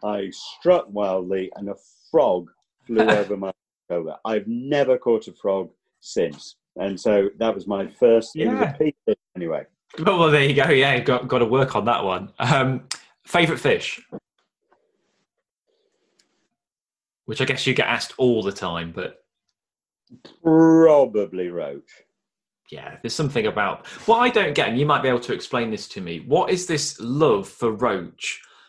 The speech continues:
Speaker 2: but the rudd, which is a very superficially similar fish, just doesn't seem to get the same amount of love?
Speaker 1: It's a curious one, Jack, isn't it? You,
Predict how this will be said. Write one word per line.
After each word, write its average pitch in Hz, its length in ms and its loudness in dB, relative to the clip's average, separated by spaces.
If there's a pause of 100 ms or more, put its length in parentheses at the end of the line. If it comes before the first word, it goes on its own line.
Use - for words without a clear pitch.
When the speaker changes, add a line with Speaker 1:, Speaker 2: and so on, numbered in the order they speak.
(120)
Speaker 2:
but 123 200 -2 (200)
the 123 180 0
rudd, 123 400 2
which 113 240 -6
is 113 80 -4
a 117 40 -2
very 135 200 0
superficially 120 800 -4
similar 120 360 -2
fish, - 340 -10
just - 180 -10
doesn't 123 280 -6
seem 120 200 -6
to 117 120 -10
get - 180 -4
the 107 80 -10
same 113 480 -8 (360)
amount 117 280 -4
of 107 80 -14
love? 120 380 -4 (300)
Speaker 1:
It's 226 260 0
a 226 60 4 (260)
curious 240 720 2
one, 90 280 -4
Jack, 78 420 -8
isn't 196 300 -4
it? 117 200 0
You, 131 380 -4